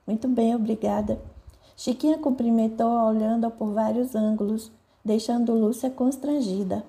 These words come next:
A jovem olhou para Amauri na tentativa de pedir-lhe ajuda, e o olhar penetrante do namorado encorajou-a a manter a pose.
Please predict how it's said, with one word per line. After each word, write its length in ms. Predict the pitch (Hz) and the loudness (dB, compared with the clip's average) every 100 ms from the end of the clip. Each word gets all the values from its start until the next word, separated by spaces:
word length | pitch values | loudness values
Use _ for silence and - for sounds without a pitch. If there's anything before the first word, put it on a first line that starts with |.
| - _ - | -14 _ -2
A 140 | 214 | -2
jovem 480 | 214 214 226 226 220 | 2 2 2 2 2
olhou 260 | 214 214 | 2 0
para 280 | 220 220 208 | 0 -2 0
Amauri 580 | 214 214 208 202 226 233 - - - | 0 0 0 0 0 -2 -10 -20 -10
na 140 | 220 220 | -2 0
tentativa 680 | 233 226 220 214 233 226 | 2 0 0 -2 -2 -2
de 140 | 262 254 | -2 -2
pedir-lhe 460 | 262 226 233 233 | -2 -2 0 0
ajuda, 580 | 226 226 220 190 196 214 - - - | 2 0 0 -2 -2 -4 -6 -16 -4
e 60 | |
o 60 | 208 | 0
olhar 340 | 208 214 226 | 2 4 2
penetrante 720 | 233 226 214 214 240 240 233 202 | 0 0 0 0 -2 -4 -2 -4
do 140 | 208 | -2
namorado 720 | 214 214 208 208 220 226 214 - _ _ | 0 0 0 2 0 0 -4 -8 _ _
encorajou-a 920 | 220 220 233 220 226 233 226 233 254 | -4 -2 0 2 0 0 0 0 2
a 20 | |
manter 400 | 247 262 254 220 | 2 2 2 0
a 60 | 226 | -2
pose. 500 | 226 196 196 202 202 | -2 -2 -2 -2 -8